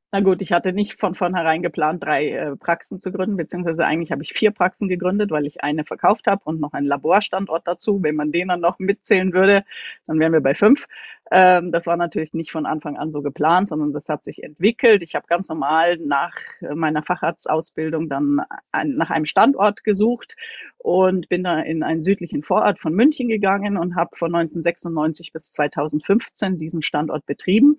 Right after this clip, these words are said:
Den habe ich aber dann tatsächlich verkauft und ich würde jetzt na-, im Nachhinein sagen, dass die Standortwahl vielleicht nicht so glücklich gewählt war. Also im Nachhinein würde ich jetzt lieber,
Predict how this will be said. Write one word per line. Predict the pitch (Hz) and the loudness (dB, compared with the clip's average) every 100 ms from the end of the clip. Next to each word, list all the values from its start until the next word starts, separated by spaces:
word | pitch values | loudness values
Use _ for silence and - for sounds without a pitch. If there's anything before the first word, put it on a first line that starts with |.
| - - - 165 | -2 -16 -10 -4
Den | 170 | 2
habe | 170 | 2
ich | 214 - | 2 2
aber | 175 | 2
dann | 160 170 | 2 0
tatsächlich | 165 - 160 202 | -2 -2 -2 -2
verkauft | - 170 - 160 180 - - - | -2 -2 2 4 2 0 -10 -4
und | 160 165 | -2 -2
ich | 147 151 | -2 0
würde | 175 175 | 0 2
jetzt | 160 - | 0 0
na-, | 151 - | 0 0
im | 175 | 0
Nachhinein | 165 190 196 160 156 | 2 2 0 -2 2
sagen, | 156 170 190 | 4 4 2
dass | 165 165 | -2 -6
die | - 175 | -8 -6
Standortwahl | - - 135 170 165 139 151 | -6 -4 -4 -2 -4 0 -2
vielleicht | 170 165 - | -2 -4 -4
nicht | 175 - | -6 -6
so | - 180 214 | 0 4 4
glücklich | 196 185 - 175 - | 4 -2 -4 -10 -6
gewählt | 143 147 202 220 | -2 4 4 4
war. | 196 175 | 2 0
Also | 156 160 | -2 -4
im | 160 | -2
Nachhinein | 160 185 196 175 180 | 0 0 -2 -4 -2
würde | 165 160 | -4 -4
ich | 185 - | -8 -8
jetzt | - - | -8 -6
lieber, | 165 185 208 208 196 | -2 2 2 4 4